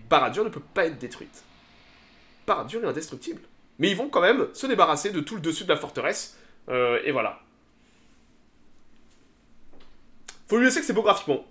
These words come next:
Ouais, absolument. Ça, je, j'avoue que ça, un peu comme Orthanc. Orthanc est une forteresse différente. Là, c'est les Numénoréens qui ont construit avec un procédé dont on a oublié la création. Est-ce que c'est magique ? Peut-être. Euh,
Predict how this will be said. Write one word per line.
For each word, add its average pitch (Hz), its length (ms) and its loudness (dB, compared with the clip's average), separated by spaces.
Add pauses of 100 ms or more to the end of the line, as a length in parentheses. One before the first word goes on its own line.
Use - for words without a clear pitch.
Ouais, 440 120 4
absolument. 185 400 -2 (260)
Ça, 208 360 -2
je, 160 240 -6
j'avoue 190 360 2
que - 60 -14
ça, 139 400 4
un 190 60 4
peu 349 120 0
comme 220 120 2
Orthanc. 123 260 -2 (540)
Orthanc 339 260 2
est 214 120 -4
une 180 100 -6
forteresse 202 420 2
différente. 160 440 -6
Là, 190 220 10
c'est 214 120 0
les 165 100 6
Numénoréens 196 680 6 (200)
qui - 140 0
ont 170 120 2
construit 226 560 -2
avec 170 180 2
un 156 100 4
procédé 226 880 2 (480)
dont 170 140 4
on 180 120 6
a 196 100 12
oublié 214 260 6
la 226 100 10
création. 185 400 0
Est-ce 196 120 -2
que 202 80 -6
c'est 185 140 -2
magique ? 175 320 4 (100)
Peut-être. - 460 0 (760)
Euh, 139 540 6